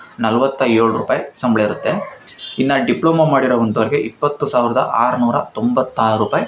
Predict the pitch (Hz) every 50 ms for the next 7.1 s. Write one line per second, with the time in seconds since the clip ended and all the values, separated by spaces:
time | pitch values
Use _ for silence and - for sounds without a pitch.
0 | - - - - - - - - 113 113 117 113 - 107 95 95 - - 87 -
1 | _ _ _ - _ _ - - - - - - - - - - - 143 160 170
2 | 160 151 139 - - 170 151 135 131 127 127 123 123 147 185 208 - - - 117
3 | 113 147 160 156 156 151 143 147 143 135 135 139 143 135 127 120 - - 127 127
4 | 127 123 120 117 113 - - 135 131 - - 135 131 123 117 113 - - - -
5 | 143 143 135 143 139 135 127 117 - 123 127 123 - - 139 131 135 135 120 117
6 | 123 127 117 120 113 113 117 117 117 110 104 104 110 120 185 202 - 110 107 110
7 | 120